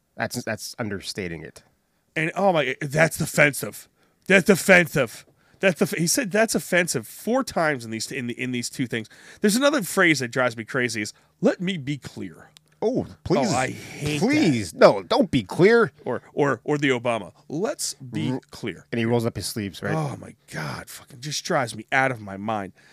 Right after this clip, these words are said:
Speaker 2: But I wanna talk about something. Like,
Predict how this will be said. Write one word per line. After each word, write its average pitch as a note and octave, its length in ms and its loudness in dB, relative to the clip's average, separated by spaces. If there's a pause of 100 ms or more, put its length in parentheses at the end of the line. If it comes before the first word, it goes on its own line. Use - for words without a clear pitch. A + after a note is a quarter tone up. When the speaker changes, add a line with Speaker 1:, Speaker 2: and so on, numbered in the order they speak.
(260)
Speaker 2:
But G3+ 160 2 (880)
I - 80 4
wanna D4+ 240 2
talk F3+ 280 6
about A#2 200 0
something. G#2 380 -6
Like, F#2+ 180 -8